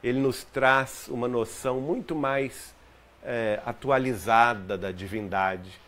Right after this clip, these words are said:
a, tanto a partir do Livro dos Espíritos, quando nos esclarece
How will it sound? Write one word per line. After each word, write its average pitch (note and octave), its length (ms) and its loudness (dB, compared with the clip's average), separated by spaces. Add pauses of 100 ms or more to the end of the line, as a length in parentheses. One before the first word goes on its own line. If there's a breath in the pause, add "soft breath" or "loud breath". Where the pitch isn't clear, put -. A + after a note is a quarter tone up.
(480 loud breath)
a, A2 100 0
tanto E3+ 380 4
a C#3+ 40 -2
partir A#2+ 480 -2
do A2+ 100 -2
Livro G#2+ 240 -2
dos G2+ 140 -6
Espíritos, D#3 840 -8
quando A#2 200 -4
nos A2 220 -6
esclarece G2+ 840 -2